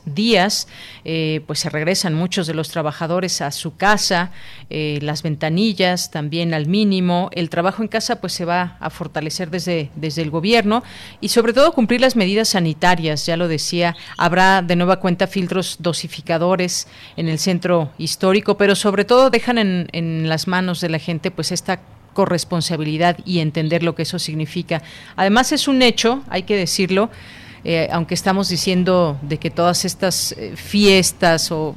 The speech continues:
de estas festividades de, del mes de diciembre propias de este mes, pues mucha gente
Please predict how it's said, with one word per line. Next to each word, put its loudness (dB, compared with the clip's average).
de 0
estas -2
festividades 4
de, -2
del -2
mes 4
de 6
diciembre 2
propias 2
de 0
este -2
mes, 0
pues 0
mucha 2
gente 2